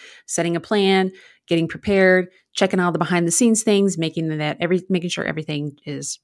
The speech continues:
ready to rock. Another way to do it, and I had a client do this, uh, two clients do this recently,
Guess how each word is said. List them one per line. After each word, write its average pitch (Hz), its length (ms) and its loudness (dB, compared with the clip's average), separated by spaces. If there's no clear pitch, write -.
ready 160 220 0
to - 120 -10
rock. - 320 -10
Another 262 440 6
way 208 100 6
to 165 80 2
do - 180 -2
it, 269 200 4
and 175 100 0
I - 20 0
had 160 140 -2
a 160 60 -4
client 151 280 -6
do 151 120 -10
this, 151 340 -6
uh, 160 120 -8
two 311 180 -2
clients 147 340 -6
do - 80 -16
this - 220 -8
recently, 247 500 -2